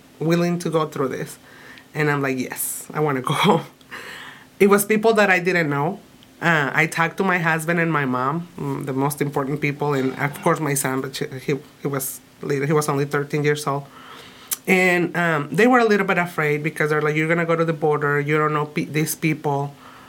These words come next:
what's gonna happen?" I'm like, "I don't know, but this is, like, my, the only way I can find to go back home." Um, so they asked me to bring my son with me. Um,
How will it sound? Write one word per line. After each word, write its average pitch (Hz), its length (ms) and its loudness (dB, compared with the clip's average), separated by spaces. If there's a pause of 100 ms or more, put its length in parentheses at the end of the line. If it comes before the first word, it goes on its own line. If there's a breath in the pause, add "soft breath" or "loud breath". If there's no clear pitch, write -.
(120 loud breath)
what's 160 180 2
gonna 165 180 0
happen?" 190 380 2
I'm 151 160 0
like, 139 200 -4
"I 160 120 4
don't 208 180 2
know, 214 220 0
but 147 360 -6
this 175 140 -2
is, 185 140 -2
like, 160 200 -2
my, 147 140 -4
the 156 180 -2
only 165 260 0
way 165 300 0
I 170 40 2
can 156 220 -2
find 156 280 -2
to 170 80 -2
go 165 160 -2
back 156 260 -2
home." - 260 -4 (1000 loud breath)
Um, 151 500 0 (260)
so 196 180 2
they 196 200 4
asked 196 260 2
me 214 100 2
to 214 120 -4
bring 190 240 2
my 180 120 2
son 165 300 -2
with 160 160 0
me. 156 440 0
Um, 143 380 -2